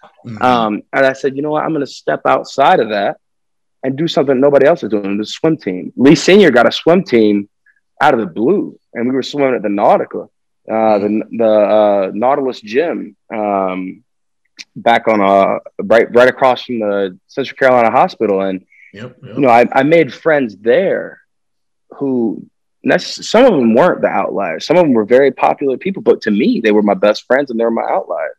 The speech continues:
Speaker 2: You know what I mean? They were still my outliers with me because I didn't fit in. You know what I mean? I could, you could take me to a
Speaker 1: Mm-hmm.
Speaker 2: party in high school and be, "Do, do, do, do, do, do." I don't fit in, bro. I don't. I, I'm sorry, I don't. And, uh,
Speaker 1: And
Speaker 2: nowadays,
Speaker 1: there's nothing
Speaker 2: I
Speaker 1: wrong with
Speaker 2: kinda
Speaker 1: that, man.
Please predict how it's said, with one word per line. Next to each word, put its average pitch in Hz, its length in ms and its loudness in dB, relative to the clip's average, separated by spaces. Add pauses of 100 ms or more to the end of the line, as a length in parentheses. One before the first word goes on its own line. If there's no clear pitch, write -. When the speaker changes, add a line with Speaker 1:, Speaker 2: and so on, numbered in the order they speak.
Speaker 2:
You - 80 -8
know 98 100 0
what 98 80 4
I 95 40 4
mean? 104 140 4
They 123 100 6
were 120 80 2
still 135 260 2
my 120 220 4
outliers 117 440 4
with 104 120 -6
me 180 220 -4
because 131 300 -6
I 131 100 2
didn't 104 360 -4 (380)
fit 151 320 4
in. 110 380 -2
You 113 80 -6
know 127 60 0
what 135 60 2
I 143 40 2
mean? 143 100 2
I 175 100 0
could, 214 200 -12
you 220 80 -8
could - 140 -10
take 165 140 0
me 147 100 -4
to 147 120 0
a 131 40 2
Speaker 1:
Mm-hmm. - 80 -6
Speaker 2:
party 147 240 4
in 123 60 -2
high 147 180 0
school 135 200 -6
and 117 80 -4
be, 110 60 -8
"Do, 135 320 -10
do, 226 200 -6
do, 233 100 6
do, 254 240 6 (100)
do, 240 200 6
do." 139 60 4
I 131 40 8
don't 147 180 4
fit 151 180 4
in, 101 200 2
bro. 95 220 0
I 101 40 0
don't. 110 360 0
I, 117 80 -2 (200)
I'm 110 160 2
sorry, 143 440 4
I 117 60 4
don't. 107 260 -2 (500)
And, 113 460 0
uh, 113 320 2
Speaker 1:
And 117 80 -6
Speaker 2:
nowadays, 151 340 -2
Speaker 1:
there's - 120 -2
nothing 175 180 2
Speaker 2:
I - 20 0
Speaker 1:
wrong 190 220 0
with 185 100 -4
Speaker 2:
kinda 117 140 -2
Speaker 1:
that, 107 80 -10
man. 123 260 -8